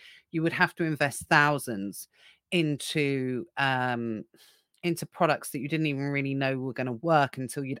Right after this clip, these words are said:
actually gone ahead and sold them. So I created the bundle system that I create, which is, which is taught in the Hive, which is a paid mastermind Facebook group, essentially. Um,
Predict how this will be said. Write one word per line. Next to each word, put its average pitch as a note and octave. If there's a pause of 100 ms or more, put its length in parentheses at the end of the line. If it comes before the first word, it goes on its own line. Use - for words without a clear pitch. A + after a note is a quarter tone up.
actually B2+
gone C3+
ahead A#2
and B2
sold D#3+
them. - (360)
So F#3+
I B3
created D#3+
the E3
bundle E3
system C3+
that A2+
I C3
create, C3+
which A#2
is, -
which -
is -
taught C#3
in B2+
the B2+
Hive, A#2+ (300)
which D#3
is C3
a C#3
paid D3
mastermind B2 (480)
Facebook -
group, B2+
essentially. A#2 (520)
Um, D#3